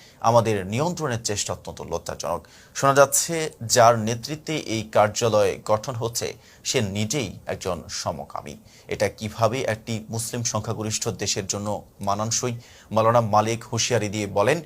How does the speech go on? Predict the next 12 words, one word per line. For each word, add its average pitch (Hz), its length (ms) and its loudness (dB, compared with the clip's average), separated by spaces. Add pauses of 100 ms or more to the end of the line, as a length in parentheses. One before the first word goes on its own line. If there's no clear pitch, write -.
(280)
"আপনারা 127 320 6
বলছেন 147 440 2
ফেব্রুয়ারিতে 160 520 0
নির্বাচন 120 580 4
দেবেন, 62 400 -8
কিন্তু 143 300 0 (260)
তার 131 140 10 (100)
আগে 113 340 4
এমন 160 260 2
কিছু 143 360 -6
করে 135 220 0
গেলে 104 280 -4